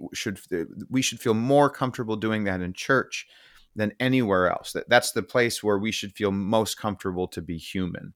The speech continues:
because it's the place where our humanity is, is perfected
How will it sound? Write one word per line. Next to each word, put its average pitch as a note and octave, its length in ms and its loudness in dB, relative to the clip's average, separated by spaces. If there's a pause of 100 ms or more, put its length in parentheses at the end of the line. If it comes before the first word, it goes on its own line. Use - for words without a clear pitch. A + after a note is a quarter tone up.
(540)
because G2 340 2
it's F2+ 140 -4
the G2+ 100 -2
place G2 420 0
where F#2+ 400 2
our G2+ 200 8
humanity F#2 680 0
is, E2 280 -4
is - 140 -10
perfected - 720 -2